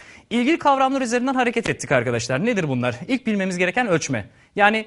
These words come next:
bir niteliğin gözlenmesi, bunun sayı ya da sembollerle ifade edilmesi ve bilin istedim, bu sadece sayılarla değil, ilgili olan sembollerle de. Yani güzel olması, çirkin olması ve bununla ilgili bir takım şeylerde renklerinin belirtilmesi gibi sıfatlar anlamında da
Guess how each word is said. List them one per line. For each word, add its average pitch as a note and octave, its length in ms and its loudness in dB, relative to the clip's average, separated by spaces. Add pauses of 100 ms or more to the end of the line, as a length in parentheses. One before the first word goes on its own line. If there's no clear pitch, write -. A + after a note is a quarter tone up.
bir F3+ 220 0
niteliğin F3 580 0
gözlenmesi, F3+ 800 0
bunun G3 100 -2
sayı A#3 300 -2
ya G3+ 100 0
da F#3 60 -4
sembollerle G3 560 0
ifade D3 360 2
edilmesi A#2+ 560 -4
ve F3+ 140 0
bilin A3 200 0
istedim, F#3+ 600 -2
bu G3 60 -8
sadece A3+ 420 0
sayılarla D3+ 540 0
değil, C4 200 -4 (160)
ilgili G#3 300 -2
olan G3+ 200 0
sembollerle F#3 720 0
de. G#2 100 -6 (320)
Yani A3+ 320 6 (160)
güzel G3+ 280 0
olması, G#3+ 360 -2
çirkin A3+ 320 -4
olması G#3 460 -2
ve F#3 140 -2
bununla A3+ 260 -2
ilgili E3 380 -2 (220)
bir B3 60 -6
takım A3+ 260 -4
şeylerde D#3+ 480 2
renklerinin G3 540 -2
belirtilmesi D#3 540 -2
gibi D#3 120 -4
sıfatlar G#3 640 0
anlamında C#3+ 480 -2
da A#3+ 180 -2